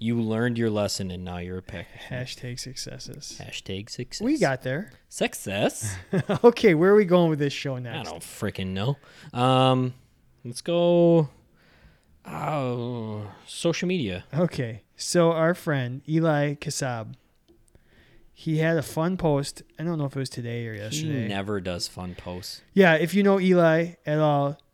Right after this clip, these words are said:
Speaker 2: he's not very much fun. He's not very positive. He's not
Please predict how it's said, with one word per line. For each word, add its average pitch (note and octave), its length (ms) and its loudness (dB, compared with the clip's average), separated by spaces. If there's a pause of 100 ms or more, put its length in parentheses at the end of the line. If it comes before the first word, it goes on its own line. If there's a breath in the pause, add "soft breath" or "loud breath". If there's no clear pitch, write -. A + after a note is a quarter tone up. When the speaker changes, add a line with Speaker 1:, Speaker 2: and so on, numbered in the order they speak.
(120)
Speaker 2:
he's D3+ 200 -6
not D#3+ 240 0
very D#3+ 200 -2
much E3 220 -4
fun. D3 260 -2
He's C#3 140 -2
not D3 200 -2
very D3 160 0
positive. C#3 640 -2
He's C3+ 380 -6
not D3+ 300 -4